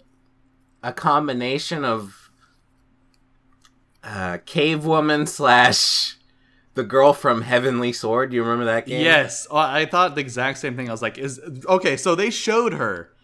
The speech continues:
Speaker 2: They
Speaker 1: Yeah.
Speaker 2: showed her last year at E three. I mean,
Speaker 1: Uh-huh.
Speaker 2: well, they showed a little bit of Horizon
Speaker 1: Yeah,
Speaker 2: as
Speaker 1: I
Speaker 2: they were
Speaker 1: totally
Speaker 2: going last
Speaker 1: forgot
Speaker 2: year.
Speaker 1: about this game until
Speaker 2: Yeah,
Speaker 1: they showed
Speaker 2: they
Speaker 1: it
Speaker 2: actually
Speaker 1: again.
Speaker 2: showed her face,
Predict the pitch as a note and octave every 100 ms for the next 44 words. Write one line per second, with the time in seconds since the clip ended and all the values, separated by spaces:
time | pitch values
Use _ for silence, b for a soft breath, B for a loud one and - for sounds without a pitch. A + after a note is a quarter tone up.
0 | _ _ _ _ C3 G#2+ F2+ F3+ F3+ G3
1 | E3+ C3 B2+ A#2+ A#2+ _ _ _ A2+ A#2+
2 | C#3 D#3 - - B2 C#3 A#2+ E2+ F2 -
3 | _ _ _ _ _ _ _ _ _ _
4 | A2+ A#2+ C3+ C3+ C3 A#2 F#2 F#2 G2+ A2+
5 | C#3+ D3+ E3 D#3+ C#3 - C3 E3 D3+ C#3
6 | C#3 C3 A#2 A#2+ A#2 A2+ - F#2 E2 -
7 | - B2 A#3 B3 G3+ - C3 D#3 A#2 G2
8 | F#2 G2 F2+ F#2+ F2 F2 F2 G#2+ F#2+ F2+
9 | C#3+ - C#3+ F3 F#3+ F3+ A3 F#3+ G3 G3
10 | F#3+ D#3 - A#2 E3 A#3 - -